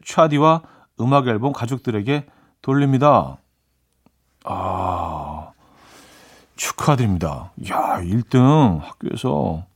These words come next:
네. 그러니까 뭐 이게 또 재미로 노리더라도요, 이런 것들을 자주 하면 아이들한테 도움이 되죠. 음악 앨범이 또 이렇게 조금이라도 도움이 됐다면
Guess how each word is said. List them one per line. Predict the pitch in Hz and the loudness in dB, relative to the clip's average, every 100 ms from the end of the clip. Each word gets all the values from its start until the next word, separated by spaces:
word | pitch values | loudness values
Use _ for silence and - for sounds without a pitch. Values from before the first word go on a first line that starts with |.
| - 90 | -10 -2
네. | 92 90 87 80 - _ _ _ _ - | 0 0 -2 -6 -12 _ _ _ _ -2
그러니까 | 196 196 117 131 135 | 2 6 6 6 4
뭐 | 90 107 110 101 - - | 2 0 0 -2 -6 -10
이게 | 135 147 | -8 -2
또 | 160 139 - _ _ - - - - - - _ _ _ _ | 0 0 -2 _ _ -20 -20 -20 -20 -20 -20 _ _ _ _
재미로 | - 113 143 185 190 190 180 170 143 - - - | -8 0 4 8 10 10 10 8 6 0 -10 -16
노리더라도요, | 76 127 127 165 208 208 202 196 190 180 175 151 120 147 143 127 131 247 107 - _ - | -14 -4 2 4 4 4 4 4 2 2 2 2 4 4 4 2 0 0 -4 -12 _ -6
이런 | 127 | -4
것들을 | 143 147 131 | -4 -6 -6
자주 | 135 135 | -4 0
하면 | 139 156 113 | 0 0 0
아이들한테 | 104 127 135 135 | 0 0 -2 -2
도움이 | 135 113 127 131 | -4 -2 -2 -2
되죠. | 95 95 95 92 117 85 80 _ _ _ _ _ _ _ _ - | -4 -4 -4 -4 -4 -6 -10 _ _ _ _ _ _ _ _ -2
음악 | 101 127 123 | 2 4 4
앨범이 | 113 113 113 | 2 2 0
또 | 127 117 | -2 -6
이렇게 | - 117 | -6 -10
조금이라도 | - - 131 135 127 107 | -10 -4 4 6 6 2
도움이 | 110 107 101 | -2 -2 -2
됐다면 | 92 - 90 117 98 | -4 -6 -4 -4 -6